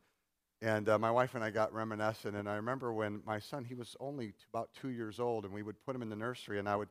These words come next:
preach here. You were in between pastors, and, and, um, uh, one of the, one of the nursery workers told us a story about our son when he was two. Uh,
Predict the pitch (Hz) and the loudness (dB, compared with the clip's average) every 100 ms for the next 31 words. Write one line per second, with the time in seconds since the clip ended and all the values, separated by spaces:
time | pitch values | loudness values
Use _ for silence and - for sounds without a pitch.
0 | _ 127 123 - 107 110 110 113 120 127 | _ -6 -4 -4 -2 0 0 0 -2 -4
1 | - 113 101 120 120 117 101 87 - 95 | -4 -6 -2 2 2 2 -8 -10 -12 -14
2 | - _ _ _ _ - 107 107 107 104 | -14 _ _ _ _ 0 4 4 8 8
3 | 101 98 95 - _ _ _ _ _ _ | 8 6 -4 -14 _ _ _ _ _ _
4 | _ 104 101 98 - - _ _ _ - | _ 8 10 10 6 -6 _ _ _ -16
5 | 120 - 135 117 104 104 - 123 120 110 | -8 0 2 4 2 0 -4 -2 -2 -2
6 | 117 127 123 107 107 104 104 - - 104 | 0 -2 -2 -2 -2 -2 -6 -8 -4 -2
7 | 104 98 - - - 110 104 98 95 92 | 0 -2 -6 -12 -6 -2 -2 0 0 0
8 | 92 - 127 92 85 85 90 101 90 87 | -4 -6 -6 -4 -6 -10 -14 -12 -10 -10
9 | 92 - - 92 98 101 _ _ _ _ | -12 -16 -10 -8 -8 -10 _ _ _ _
10 | _ - 90 87 85 | _ 2 6 6 6